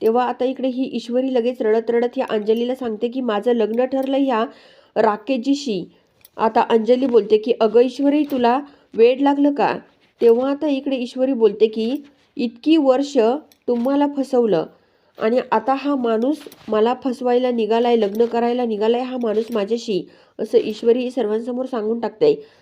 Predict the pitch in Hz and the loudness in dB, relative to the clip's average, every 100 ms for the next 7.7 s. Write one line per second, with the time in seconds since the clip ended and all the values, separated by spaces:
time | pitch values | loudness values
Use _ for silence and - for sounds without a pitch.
0 | - 185 202 214 226 247 220 220 226 226 | -10 -4 -4 0 0 2 0 0 0 -2
1 | 254 262 240 247 277 294 277 247 247 262 | -4 -4 -4 -4 -6 -6 0 0 0 -2
2 | 262 269 220 196 185 151 - _ _ _ | -2 -2 -2 -2 0 -2 -4 _ _ _
3 | _ _ - 226 254 269 277 233 196 226 | _ _ -8 -6 0 0 2 2 2 0
4 | 220 214 277 _ - 226 220 247 240 214 | 0 -4 -6 _ -10 -4 -2 0 0 0
5 | 202 233 240 226 220 277 _ _ _ - | 0 -2 -2 -2 -2 -6 _ _ _ -4
6 | 220 220 - 285 285 285 269 277 277 262 | -2 -2 -4 0 2 2 2 0 2 0
7 | 269 247 233 233 262 226 | 0 0 -2 0 -2 0